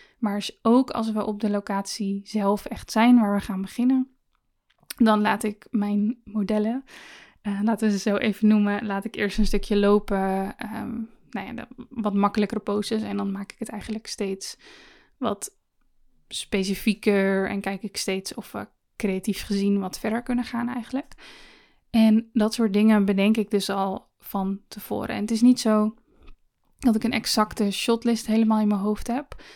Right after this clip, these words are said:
Ehm, ik visualiseer eigenlijk wat er allemaal mogelijk kan zijn. En dat kan wel vrij specifiek zijn hoor. Van oké, eh, we zijn straks, nou, op het strand. Ik ben <laughs> vaak op het strand met mijn shoots. Dan kan ik eerst, kan ik,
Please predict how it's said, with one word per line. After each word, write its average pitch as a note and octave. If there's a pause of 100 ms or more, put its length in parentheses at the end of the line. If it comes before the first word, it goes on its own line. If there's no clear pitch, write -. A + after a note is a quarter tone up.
(440)
Ehm, G#3
ik A3
visualiseer G#3
eigenlijk G#3+
wat G3+
er G3+
allemaal F#3+
mogelijk B3
kan A#3
zijn. A#3+
En G#3
dat G#3
kan G#3
wel G#3
vrij G3+
specifiek -
zijn G3+
hoor. B3
Van G#3+
oké, G#3+ (540)
eh, G#3
we G3+
zijn G3
straks, - (100)
nou, A#3
op -
het -
strand. A3+
Ik G3
ben G3
<laughs> -
vaak G#3
op G#3
het G3
strand A3
met G#3+
mijn G#3
shoots. - (460)
Dan G3+
kan F#3+
ik F#3+
eerst, G3
kan F#3
ik, -